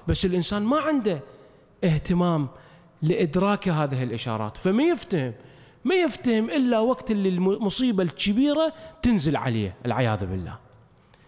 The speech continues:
أمير المؤمنين عليه الصلاة والسلام يقول: "إنهم ها-، هؤلاء قوم لم يكونوا"، لاحظوا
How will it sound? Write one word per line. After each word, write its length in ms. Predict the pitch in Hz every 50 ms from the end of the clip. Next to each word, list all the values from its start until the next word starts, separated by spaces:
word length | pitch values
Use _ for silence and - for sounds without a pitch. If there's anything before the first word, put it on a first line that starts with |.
| - -
أمير 200 | 135 139 147 143
المؤمنين 380 | 139 135 135 135 139 160 185
عليه 240 | 185 123 147 139 131
الصلاة 240 | 127 - 135 127 123 -
والسلام 440 | 127 120 - - 143 165 175 175 156
يقول: 380 | 135 - 160 180 202 214 214 202 - - - - - - - _ _ _ _ _ _ _ _ _ _ _ _ _ _ - _ _ _ _ - - _ _ _ _ _ _ _ _ _ _ _ _ _ _ -
"إنهم 440 | 165 170 165 160 156 147 185 214 202
ها-، 380 | 170 170 165 151 143 147 139 135
هؤلاء 840 | 123 151 151 151 - 160 160 170 190 202 185 135 104 - - - -
قوم 560 | 196 220 220 214 196 180 160 139 123 113 107 - - - - - - - - _ -
لم 300 | 175 214 254 254 254 254
يكونوا"، 840 | 240 226 - - - - 220 208 202 185 170 147 135 127 113 113
لاحظوا 540 | 139 170 175 - - 202 196 214 233 233